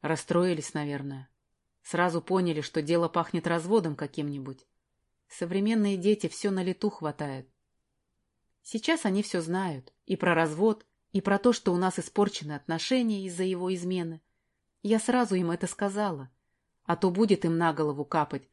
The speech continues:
что это я виновата. С него станет. "Как зовут ребят?" — улыбается Илья. "Саша и Костя".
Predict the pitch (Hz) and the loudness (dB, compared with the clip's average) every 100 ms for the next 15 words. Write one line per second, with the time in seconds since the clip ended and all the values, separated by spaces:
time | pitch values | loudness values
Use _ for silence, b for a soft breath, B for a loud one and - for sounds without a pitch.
0 | _ - - 160 170 165 160 147 147 147 | _ -6 0 0 2 0 0 0 -4 -6
1 | 143 135 135 - _ _ _ _ - - | -8 -10 -16 -18 _ _ _ _ -8 -2
2 | 190 196 - 156 160 156 131 _ _ _ | 0 0 0 -2 0 -2 -8 _ _ _
3 | _ _ _ _ _ _ _ _ _ _ | _ _ _ _ _ _ _ _ _ _
4 | _ - 185 170 180 190 165 151 143 135 | _ 0 2 4 2 2 2 0 0 -2
5 | - _ _ _ _ _ - 151 156 156 | -8 _ _ _ _ _ -4 -2 0 -2
6 | 147 - 156 147 143 139 _ _ _ _ | -4 -4 -4 -4 -6 -10 _ _ _ _
7 | _ _ _ _ - - 226 277 196 160 | _ _ _ _ -8 0 0 2 0 -2
8 | - 175 - - 180 | -2 -4 -4 -8 -10